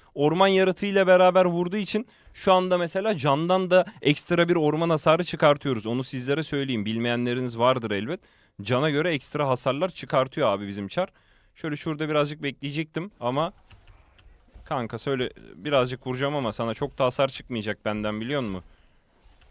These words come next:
Yani benden çok bir hasar çıkmayacak. Ama seni şöyle kesebilirim herhalde. Buraya Olaf geliyor mu? Gelmiyor. Normalde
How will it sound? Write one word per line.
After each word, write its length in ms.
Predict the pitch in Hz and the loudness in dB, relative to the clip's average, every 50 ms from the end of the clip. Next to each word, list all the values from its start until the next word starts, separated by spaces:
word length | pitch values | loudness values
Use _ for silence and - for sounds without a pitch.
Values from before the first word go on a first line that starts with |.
| - - | -16 -8
Yani 200 | 104 104 104 107 | -4 -4 -2 -2
benden 380 | 113 120 123 127 131 135 135 131 | 0 -2 0 0 0 0 0 -2
çok 240 | - 147 135 - - | -2 -6 -6 -4 -2
bir 60 | 135 | -2
hasar 260 | 131 127 - 143 135 | 0 0 2 0 0
çıkmayacak. 540 | 131 - - - - 110 104 98 113 135 - - _ - _ _ _ _ _ _ - | -2 -4 -14 -12 -8 -6 -6 -4 -4 -6 -8 -10 _ -20 _ _ _ _ _ _ -6
Ama 160 | 127 131 135 | -4 -4 -4
seni 200 | - 143 135 135 | -4 -4 -4 -2
şöyle 260 | - 139 117 120 139 | -2 -2 -2 -2 -2
kesebilirim 560 | - 143 127 - 135 127 123 120 113 113 107 | -4 -4 -4 -2 -2 -4 -2 -2 -4 -2 -2
herhalde. 400 | 104 101 98 95 98 104 127 147 - _ _ _ _ - | -2 0 0 0 -2 -2 -6 -10 -12 _ _ _ _ -2
Buraya 180 | 151 185 208 | 4 6 6
Olaf 320 | 202 180 180 190 196 185 - | 8 8 8 8 6 6 4
geliyor 280 | 196 196 190 180 175 | 0 2 4 4 4
mu? 220 | 151 160 180 190 - - | 4 2 0 -4 -2 2
Gelmiyor. 540 | 131 151 156 156 147 131 117 120 143 160 - _ _ _ _ _ _ - | 6 6 6 6 6 2 0 0 -2 -4 -6 _ _ _ _ _ _ -4
Normalde 640 | 107 110 113 120 131 139 147 156 180 214 185 120 | -2 0 2 4 4 4 4 4 6 6 6 6